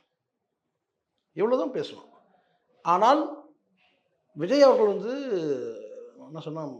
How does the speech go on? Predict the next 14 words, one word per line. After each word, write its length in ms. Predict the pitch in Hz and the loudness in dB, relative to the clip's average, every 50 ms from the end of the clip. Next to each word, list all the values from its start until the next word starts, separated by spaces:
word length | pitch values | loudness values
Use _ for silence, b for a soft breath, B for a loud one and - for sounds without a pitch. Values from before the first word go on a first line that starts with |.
| 117 127 | -16 -8
மிக 200 | 151 175 180 175 | -6 -4 -2 -2
சரியா 340 | 170 - 185 175 190 214 214 214 | 0 2 4 4 4 4 2 2
பேசியிருக்கிறாருன்னு 800 | 214 175 156 - 160 139 127 - 131 135 135 139 147 143 143 147 | 0 -4 -6 -6 -8 -10 -8 -8 -8 -8 -6 -6 -8 -8 -6 -6
தான் 140 | 165 156 | -6 -6
நான் 140 | 135 120 - | -8 -8 -8
சொல்வேன். 400 | - 123 123 117 117 151 214 - - | -10 -10 -10 -8 -8 -10 -10 -10 -10
இந்த 220 | - 156 143 156 | -10 -6 -4 -4
நிகழ்ச்சிக்கு 600 | 147 151 170 220 233 233 - - 202 - - 302 285 180 | -4 -4 -4 -6 -8 -8 -10 -12 -10 -6 -4 -4 -2 2
ஏற்ற 260 | 180 185 185 185 185 | 2 2 2 2 0
வகையில் 280 | 185 170 170 196 240 254 | 0 0 0 0 0 -2
அவருடைய 220 | 190 151 143 - | 0 -2 -2 -2
பேச்சு 240 | - 156 151 - - | -4 -4 -4 -4 -4
இருந்தது. 380 | 139 120 120 107 104 113 143 185 262 349 - - - _ _ b b b b b b b b b b b _ - | -6 -6 -6 -8 -6 -2 -2 -2 -2 -2 -6 -12 -20 _ _ b b b b b b b b b b b _ -2
ஆனால், 280 | 175 202 233 277 - | 0 2 2 0 0